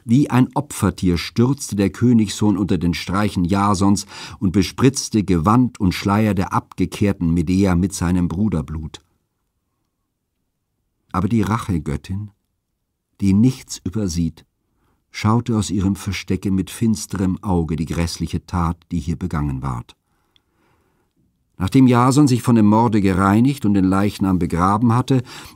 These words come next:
gab Medea den Argonauten mit einer Fackel das verabredete Zeichen. Diese legten ihr Fahrzeug neben das Schiff, auf dem Absyrtos zur Artemisinsel gekommen war, und fielen wie Habichte über Taubenscharen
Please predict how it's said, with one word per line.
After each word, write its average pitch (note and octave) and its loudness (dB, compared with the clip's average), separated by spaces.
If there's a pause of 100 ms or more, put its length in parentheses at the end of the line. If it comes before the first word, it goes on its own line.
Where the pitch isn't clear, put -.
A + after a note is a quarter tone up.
gab G#2+ 0
Medea A2 4
den A2 2
Argonauten G2+ 2
mit G2+ 0
einer G2+ 2
Fackel A#2 -2
das E2+ -2
verabredete G2 -2
Zeichen. D2+ -4 (800)
Diese D3 4
legten C3 4
ihr B2+ 2
Fahrzeug A2 0
neben G#2 4
das F#2+ 0
Schiff, - -4
auf - -10
dem G2+ 0
Absyrtos G#2+ 0
zur - -6
Artemisinsel F#2+ -2
gekommen F#2+ 0
war, A2 0 (280)
und G2 -2
fielen C3 2
wie A#2+ 2
Habichte A2+ -2
über G2+ 0
Taubenscharen G#2+ 0